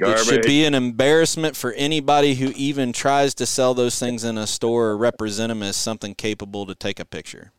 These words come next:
Speaker 2: Well, I'm gonna put you on the spot.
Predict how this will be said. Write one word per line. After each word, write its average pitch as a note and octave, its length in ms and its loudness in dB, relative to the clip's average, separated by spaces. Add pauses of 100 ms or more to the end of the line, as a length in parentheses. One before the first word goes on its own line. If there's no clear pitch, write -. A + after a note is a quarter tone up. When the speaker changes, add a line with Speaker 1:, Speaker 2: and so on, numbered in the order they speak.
(960)
Speaker 2:
Well, B2 180 2
I'm D#3+ 180 0
gonna C#3 200 2
put B2 280 -2
you B2 80 2
on A#2 140 2
the A2+ 60 -4
spot. - 420 0